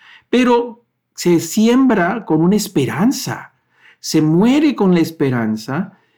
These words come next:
y se resucita en, en, en una cosecha. Por eso dice Primera Corintios quince, versículo cuarenta y dos, dice, "Así que también la resurrección de los muertos se siembra un cuerpo corruptible", es decir, nuestro cuerpo es corrupción, y lo vemos con los años.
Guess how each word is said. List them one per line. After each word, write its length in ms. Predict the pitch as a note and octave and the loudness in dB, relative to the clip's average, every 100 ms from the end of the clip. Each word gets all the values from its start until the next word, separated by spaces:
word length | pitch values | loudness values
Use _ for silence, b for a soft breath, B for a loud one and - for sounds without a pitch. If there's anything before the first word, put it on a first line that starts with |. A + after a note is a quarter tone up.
| b _ | b _
y 120 | C#3 | -4
se 180 | F3 D#3+ | 0 0
resucita 1160 | D#3 D3+ D3 C3+ - A#3+ - A#3 G#3 G#3+ - _ _ _ _ | 0 -2 -4 -4 -2 -2 -2 -2 -2 -4 -12 _ _ _ _
en, 300 | G#3+ C#3 C#3+ | -4 -2 -2
en, 220 | D#3 C#3+ | -2 -2
en 200 | D3 C#3 | -2 -2
una 300 | D3 F3 F3+ | 0 2 0
cosecha. 680 | F3+ C#3 - F#3+ F3+ F3+ B2+ | -2 -6 -2 0 0 -2 -6
Por 140 | C3 | -4
eso 160 | C#3 F3+ | -2 -2
dice 240 | D#3 D3+ | -2 -4
Primera 420 | E3 D3 C#3 C#3+ C#3 | -4 -4 -2 -4 -2
Corintios 520 | C#3+ C#3 C3+ C#3+ C#3 | -4 -4 -4 -6 -4
quince, 540 | D3+ B2+ A#2 C#3 F3 b b b b b | -2 -2 -2 -6 -8 b b b b b
versículo 560 | B2+ - B2+ A#2 C3 C3 | -8 -4 -6 -2 -2 -2
cuarenta 400 | C3 A#2+ A#2 G#2+ | -2 -4 -4 -4
y 60 | |
dos, 220 | A2+ A#2+ B2 | -4 -4 -4
dice, 240 | - C3+ | -4 -4
"Así 300 | C3 - G#3 | -6 -8 -6
que 380 | G#3 G3 F#3 B B B B _ | 0 0 0 B B B B _
también 640 | - B2+ C3 E3 G#3+ D#4+ - | -4 -2 2 2 2 -4 -8
la 240 | D#3 D3+ C3+ | -2 -2 -2
resurrección 1000 | C#3+ C3+ C#3 C3 B2 - - E3 A3 B3+ | -4 -4 -4 -4 -6 -6 -2 0 2 0
de 80 | B3+ | -2
los 180 | A#3+ | -4
muertos 720 | F#3+ C#3 B2 - - G3 - _ _ _ _ | -4 -2 -2 -6 -8 -10 -10 _ _ _ _
se 200 | - C#3+ | -8 -4
siembra 460 | C3 - F#3+ A3 B3 | -4 0 2 2 2
un 160 | B3 A3 | 0 0
cuerpo 460 | G3 F3+ F3+ F3+ | 0 0 0 -4
corruptible", 720 | D#3+ C#3 C3 - C3 A2+ G2 - | -2 -2 -4 -4 -4 -4 -4 -8
es 100 | C#3 | -8
decir, 180 | C#3+ E3+ | -4 -4
nuestro 300 | D3 C#3+ C3 | -4 -6 -6
cuerpo 380 | - A#3 A#3+ A#3 | -2 -2 -2 -6
es 100 | - | -6
corrupción, 540 | D3 A#2 - A2+ A#2 | -8 -8 -10 -12 -10
y 100 | - | -2
lo 100 | D#3+ | 0
vemos 240 | A3+ D4+ - | 2 0 -2
con 140 | D4+ | -4
los 180 | G3 - | -4 -6
años. 400 | G#2+ G#2+ F2+ | -10 -10 -14